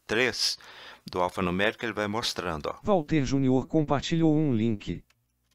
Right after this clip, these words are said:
Speaker 1: Número três, de novo, do alfanumérico.
Speaker 2: Walter Júnior compartilhou um link.
Speaker 1: De novo.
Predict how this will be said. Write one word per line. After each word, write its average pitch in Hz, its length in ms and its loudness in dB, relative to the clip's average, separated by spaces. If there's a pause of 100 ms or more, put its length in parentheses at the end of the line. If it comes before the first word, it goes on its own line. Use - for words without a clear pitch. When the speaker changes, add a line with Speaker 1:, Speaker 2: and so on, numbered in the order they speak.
(420)
Speaker 1:
Número 92 280 -6
três, 98 400 -2
de 92 100 -4
novo, 95 260 -2
do 101 120 -4
alfanumérico. 98 680 -2
Speaker 2:
Walter 156 380 2
Júnior 131 420 2
compartilhou 156 680 2
um 147 220 2
link. 104 480 -2 (480)
Speaker 1:
De 92 100 -6
novo. 101 260 -2